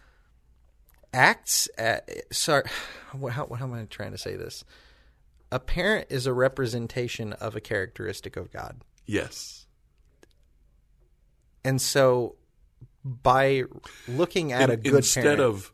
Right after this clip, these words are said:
Speaker 2: mother is God in the eyes of a child, it should be God is mother in the eyes of a child. Uh, God is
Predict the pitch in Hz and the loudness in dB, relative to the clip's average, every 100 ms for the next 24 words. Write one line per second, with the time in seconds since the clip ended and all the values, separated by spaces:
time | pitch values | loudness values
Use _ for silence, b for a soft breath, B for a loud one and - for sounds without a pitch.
0 | _ 95 107 120 113 101 85 208 160 110 | _ -2 0 2 2 2 -2 -4 -4 -6
1 | 87 82 85 85 82 - - - - - | -8 -10 -10 -10 -10 -10 -10 -8 -6 -6
2 | - - - 98 113 87 - 92 87 87 | -8 -10 -8 -10 -10 -10 -8 -8 -8 -8
3 | 85 78 - 151 95 - - _ _ - | -6 -8 -8 -10 -8 -8 -10 _ _ -14
4 | 80 151 143 135 131 - - 82 - - | -12 -10 -12 -12 -12 -14 -10 -10 -8 -8
5 | 60 - - - 82 85 - 82 82 - | -10 -12 -16 -12 -10 -10 -8 -8 -6 -8
6 | - | -10